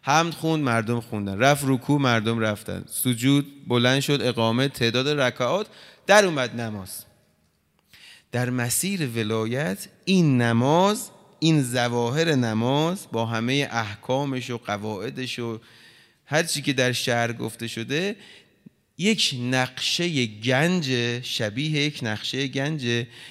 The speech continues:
که ما باید رمزگشاییش کنیم تو مسیر ولایت. یعنی چی؟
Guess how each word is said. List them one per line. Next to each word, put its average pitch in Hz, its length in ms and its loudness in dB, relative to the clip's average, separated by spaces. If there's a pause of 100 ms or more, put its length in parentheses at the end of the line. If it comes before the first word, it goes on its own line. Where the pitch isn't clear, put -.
(120)
که 156 140 0
ما 185 180 4
باید 185 320 4
رمزگشاییش 135 1120 2
کنیم 208 280 -2
تو 185 140 -6
مسیر 143 420 -2
ولایت. 98 460 -6 (180)
یعنی 196 240 0
چی؟ 135 420 -6